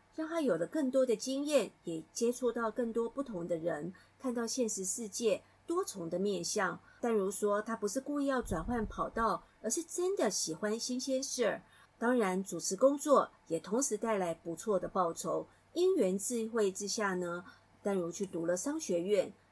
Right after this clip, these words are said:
让他对商业上的投资还有对金融知识又大幅的增加，渐渐的养成自己在投资上独立思考的习惯。他也做了小小的电商哦，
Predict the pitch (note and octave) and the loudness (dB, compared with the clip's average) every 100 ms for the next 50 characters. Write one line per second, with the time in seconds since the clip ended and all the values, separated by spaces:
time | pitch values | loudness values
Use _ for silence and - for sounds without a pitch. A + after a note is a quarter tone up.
0 | - G#3 G3 G#3 A3 G3 - C4 C#4+ A3 | -4 -4 -4 -2 0 2 0 0 0 0
1 | A#3 G3 F3+ F3+ E3+ F3+ A#3+ C4+ C#4 - | 0 -2 -4 -4 -6 -4 -4 -4 -6 -8
2 | F3+ F#3 D#3+ G#3+ G3+ C#4 C#4+ G3 F#3+ A#3 | -2 -2 2 2 2 -2 -2 -2 -4 -4
3 | A#3+ B3+ A3+ - G3 F#3+ G3 E3 E3 E3+ | -4 -2 -2 -2 -4 -4 -6 -6 -4 -4
4 | - G3 G3 G#3+ G#3+ A3+ - - - A3+ | -4 -6 -4 -4 -4 -8 -16 -16 -2 0
5 | G#3+ A3 F3+ E3+ - - E3 - E3+ F3+ | 2 2 2 0 -2 -4 -6 -4 -2 -2
6 | G#3 - F#3+ E3 E3 - G3 E3+ - - | -2 -4 -6 -4 -6 -4 -2 -2 -6 -12
7 | - F#3 G#3+ B3 B3+ B3 G3+ - G3 F#3+ | -2 0 0 0 2 2 2 0 2 4
8 | C#4+ A3 - A3 G3+ D#3 D#3 - E3 - | 4 2 2 0 0 -4 -4 -4 -2 2
9 | G#3+ F2 - _ - G#3+ A#3 F#3 - A3 | 2 0 -8 _ -12 -6 -2 0 2 2
10 | F#3+ - B3+ C4+ G3 G3 C4+ B3 A#3+ B3 | 2 0 0 0 -2 0 0 0 0 -2
11 | B3+ B3+ C4 | -2 -4 -6